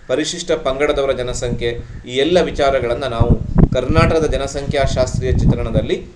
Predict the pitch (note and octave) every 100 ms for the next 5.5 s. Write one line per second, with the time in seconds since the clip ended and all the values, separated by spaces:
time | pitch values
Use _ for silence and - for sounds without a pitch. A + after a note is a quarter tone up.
0 | - B2 C3 C3 B2 - A#2+ A#2+ A2+ -
1 | - - - - - - - - - D#3
2 | F3 F3 E3 D#3+ D#3 D3+ C#3 - E3+ D3+
3 | D3 C3+ C3 B2+ C#3+ D#3+ D#3+ D3 C#3+ C#3
4 | C#3 C3 B2 A2+ - - - B2+ C#3 C#3
5 | C3 B2+ B2 C#3+ C#3+